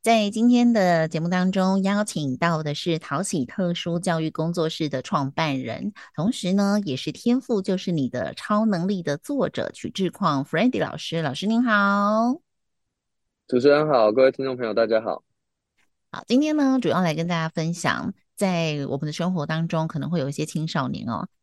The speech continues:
Speaker 1: 甚至我们自己可能就是青少年啊，也曾经经历过的青少年的时期。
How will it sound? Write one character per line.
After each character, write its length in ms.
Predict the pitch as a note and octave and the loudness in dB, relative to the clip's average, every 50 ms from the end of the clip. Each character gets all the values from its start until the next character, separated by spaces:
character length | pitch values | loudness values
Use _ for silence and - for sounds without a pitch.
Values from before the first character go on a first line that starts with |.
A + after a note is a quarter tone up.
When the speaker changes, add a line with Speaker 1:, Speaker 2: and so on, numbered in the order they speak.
| _ | _
Speaker 1:
甚 260 | - - C4 A3+ G3 F#3 | -2 0 0 2 2 0
至 180 | - F#3 - - | -2 -4 -4 -2
我 60 | D3 C#3 | -2 -2
们 120 | C#3+ C#3+ | -2 -4
自 200 | - - F#3+ E3 | -4 -4 -6 -6
己 220 | - - - A#2+ - - | -6 -6 -8 -8 -8 -8
可 200 | - - D3+ C3+ C3+ | -6 -4 -2 -2 -2
能 180 | C3+ C3+ C#3+ C#3+ | -2 -4 -2 -2
就 100 | D#3 D3+ | -2 -2
是 360 | D#3 - D3+ C#3+ A#2 - - | -2 -2 -4 -4 -4 -6 -8
青 180 | - - C#3+ D3+ | -8 -6 -4 -2
少 200 | - - B2 A2 | -2 -2 -2 -2
年 340 | A#2 E2 A1+ A#1 B1+ - G3+ - _ | -2 -4 -6 -8 -8 -10 -10 -12 _
啊， 100 | - C3 | -8 -6
也 120 | C#3 C3 A#2+ | -4 -4 -6
曾 300 | - - - C3+ C#3 F3 | -6 -6 -6 -6 -4 -2
经 240 | - A3+ B3 B3 | 2 4 4 4
经 180 | B3 A3+ G#3+ G#3+ | 4 4 2 2
历 140 | G3+ F#3 D#3+ | 0 0 -2
过 180 | C#3 E3 C#3 | -2 -2 -2
的 140 | D#2+ B2+ - | -2 -4 -6
青 220 | - - - - E3 | -8 -10 -14 -14 -10
少 180 | - D#3 C#3+ | -8 -6 -4
年 140 | C3 B2 A#2+ | -2 -2 -2
的 80 | A#2+ B2+ | -4 -6
时 200 | - - - - | -8 -10 -12 -10
期。 200 | - - - - | -8 -10 -10 -10